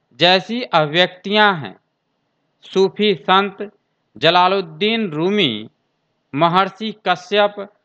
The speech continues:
आदि संतों ने कहा है कि सत्य की अनुभूति के क्षणों में मैं नहीं बचता, सीमा खो जाती है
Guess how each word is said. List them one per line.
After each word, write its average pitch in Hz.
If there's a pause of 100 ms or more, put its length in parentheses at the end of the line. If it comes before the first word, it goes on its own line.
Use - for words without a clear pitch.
(240)
आदि 208
संतों 180
ने 226
कहा 190
है 180
कि 101 (760)
सत्य 220
की 226
अनुभूति 170
के 226
क्षणों 202
में 113 (800)
मैं 208 (220)
नहीं 185
बचता, 139 (480)
सीमा 208
खो 208
जाती 202
है 101